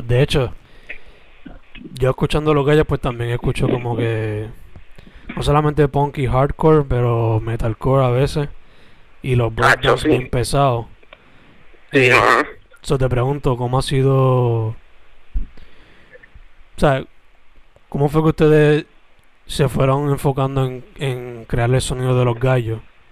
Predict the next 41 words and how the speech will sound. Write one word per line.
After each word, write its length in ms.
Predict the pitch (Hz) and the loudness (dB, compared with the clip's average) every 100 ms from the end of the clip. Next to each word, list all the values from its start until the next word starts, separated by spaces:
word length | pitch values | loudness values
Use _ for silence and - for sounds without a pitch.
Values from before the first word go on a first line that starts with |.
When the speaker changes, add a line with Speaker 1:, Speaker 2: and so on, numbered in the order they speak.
| - | -8
Speaker 1:
y 80 | 135 | -2
lo 140 | 123 | 0
que 80 | 117 | 0
sería 380 | - 117 117 120 | -2 -2 0 2
la 140 | 127 | 2
gallera? 520 | 123 113 123 120 113 - - - | 0 0 -2 -2 -4 -8 -14 -18
Ese 100 | - | -10
es 100 | - | -4
el 100 | 139 | -2
sonido 360 | - 135 123 127 | 0 -2 0 0
como 400 | 127 120 120 131 - - - - - - - - | -2 -6 -8 -10 -16 -20 -20 -20 -20 -20 -18 -8
yo 120 | 123 | -2
lo 100 | 127 | 2
describiría, 640 | 131 - 127 120 113 127 | 2 2 0 0 0 2
¿no? 140 | 117 139 | 4 4
Speaker 2:
Ok. 140 | 123 127 131 - - - - - - - - - - - - | 4 2 0 -8 -14 -12 -12 -14 -14 -18 -16 -14 -14 -16 -2
Sí, 160 | 151 151 | 0 2
sí, 160 | 165 160 | 4 4
eh, 480 | 135 135 135 127 113 - | 6 6 6 6 4 2
bueno, 200 | 165 160 | 2 4
por 120 | 143 | 4
lo 60 | |
menos 340 | 147 165 185 170 | 4 4 4 4
Ludwig, 420 | 185 190 156 151 | 4 2 2 2
que 80 | 123 | 4
es 360 | 127 131 135 | 6 6 6
el 100 | 147 | 4
guitarrista, 840 | - 320 139 139 165 - 110 127 - _ _ - _ - _ - | 2 2 2 2 0 0 0 0 -6 _ _ -20 _ -20 _ -2
y 340 | 147 139 135 | 0 2 0
Chete, 260 | - 160 156 | 2 2 4
que 80 | 143 | 2
es 40 | |
el 40 | 135 | 4
baterista, 460 | 156 156 165 156 | 4 4 2 0
pues 180 | 127 110 | 2 4
ellos 120 | 131 | 4
están 160 | - 156 | 4 2
acostumbrados 640 | 165 - 165 160 151 165 | 2 0 0 0 0 0
a 40 | 156 | 2
tocar 280 | 160 147 | 2 2
más 440 | 156 147 156 156 | 2 2 4 4